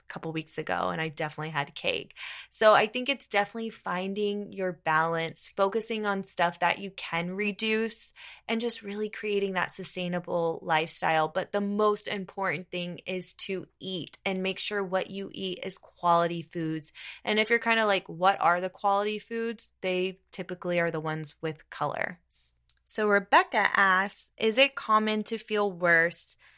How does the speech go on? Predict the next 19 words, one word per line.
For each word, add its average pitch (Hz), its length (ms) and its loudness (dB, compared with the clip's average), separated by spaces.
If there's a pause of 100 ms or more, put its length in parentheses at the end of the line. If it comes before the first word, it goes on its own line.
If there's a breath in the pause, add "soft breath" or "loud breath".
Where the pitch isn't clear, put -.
(140 soft breath)
before 214 680 2
you 214 220 -2
feel 196 280 0
good 165 560 2
when 180 220 -6
you 180 100 -4
just 170 480 2
start - 440 2
out, - 320 0 (180)
especially 269 640 2
if - 120 0
you're 220 120 2
just 196 360 4
starting 185 320 -2
out 180 160 0
on 175 160 -2
your 165 120 -6
fitness - 340 -6
journey?" - 480 -6